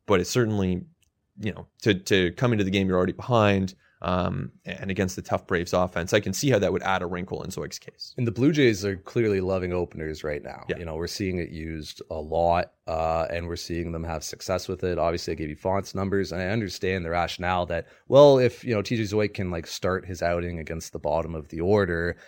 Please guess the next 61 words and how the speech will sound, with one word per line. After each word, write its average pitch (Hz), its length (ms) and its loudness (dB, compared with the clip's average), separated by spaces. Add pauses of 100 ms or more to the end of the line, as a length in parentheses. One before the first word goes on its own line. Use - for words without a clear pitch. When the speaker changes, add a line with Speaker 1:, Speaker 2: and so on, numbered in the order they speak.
(260)
Speaker 2:
maybe 87 280 -2
it's - 180 -8
a, 90 160 0
you 95 80 -4
know, 87 160 0
it's 90 320 -2
a 101 60 -6
bit 92 400 0
easier 92 560 0
of 85 100 -2
a 82 200 -2
beginning, 156 540 6
and 113 60 2
he 95 80 0
avoids 101 420 2
the 98 260 2
first 110 340 0
inning 110 340 2
where 92 300 0
O 98 100 0
P 98 160 -2
Ss 92 400 -2
are 80 220 -2
higher 101 460 4
than 87 160 -4
they 85 120 -2
are 85 220 2
in 85 80 -6
the 82 80 -4
rest 117 240 0
of 113 120 -4
the 110 180 0
innings, 98 500 0
and - 80 -10
he - 60 -12
faces 85 360 -6
a 73 60 -8
less 82 200 -2
challenging 82 300 -4
part 82 220 -4
of - 0 -
the 78 100 -8
lineup. 80 460 -4
And 73 160 -8
if - 240 -20
he 101 80 -4
turns 85 260 -6
it 87 80 -8
over 95 280 0
three 90 240 -8
times, 90 420 -4
he's 82 100 -12
turning 76 260 -8
it 82 60 -6
over 95 460 -2
with 87 220 -4
the - 60 -8
bottom 90 280 -2
of 85 40 -8
the 90 60 -2
order. 98 360 0